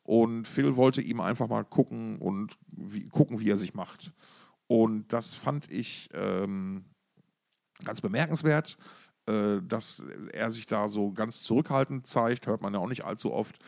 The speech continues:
Und dann hat er noch weiterhin, ich glaub, im gleichen oder im anderen, man,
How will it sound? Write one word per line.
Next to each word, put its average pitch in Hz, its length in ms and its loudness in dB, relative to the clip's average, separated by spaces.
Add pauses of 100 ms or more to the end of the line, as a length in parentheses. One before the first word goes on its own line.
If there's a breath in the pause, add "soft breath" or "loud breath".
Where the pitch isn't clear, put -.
(300 loud breath)
Und 127 180 0
dann 131 100 0
hat 143 60 2
er 151 100 4
noch 120 160 0
weiterhin, 151 580 4
ich 120 200 -12
glaub, - 280 -2
im 104 140 -8
gleichen 131 380 -2
oder 113 160 2
im 104 100 4
anderen, 123 460 2
man, 107 260 0